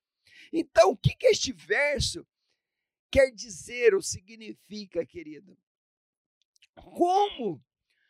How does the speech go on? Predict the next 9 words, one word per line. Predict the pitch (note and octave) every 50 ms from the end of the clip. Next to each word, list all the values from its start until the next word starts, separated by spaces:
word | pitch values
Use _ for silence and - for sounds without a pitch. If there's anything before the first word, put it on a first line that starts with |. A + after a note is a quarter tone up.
| _ _ _
nós | - A#3 C4+ C4 -
podemos | - - - C4 A#3 G3+ A3 C4+ C#4 D4 - -
fazer | - - G#3+ A#3+ A#3 F3 F3+ B3+ B3+ -
coisas | _ - C4+ B3+ G3+ B3 B3 A#3+ G#3+ G3
maiores | G#3 A3 A3 G#3 G3 F#3 F3 E3 E3 F3 G3 G#3 A#3 C4+ C4 C4 B3 B3+ F#3+ D3 -
que | _ - A#3+ B3
Jesus | G#3 A3 G#3 E3 C#3+ - - A2+ G#2+ - -
fez? | - - D#3+ F3+ G3 A3 B3 C4 B3+ A#3 A#3+ C#4+ A#2 - - - _ _ _ _ _ _ _ _ _ _ _ _ _
Como? | - - - D5+ D5+ D#5 D#4+ B3 G3+ E3 C#3+ C3 E3+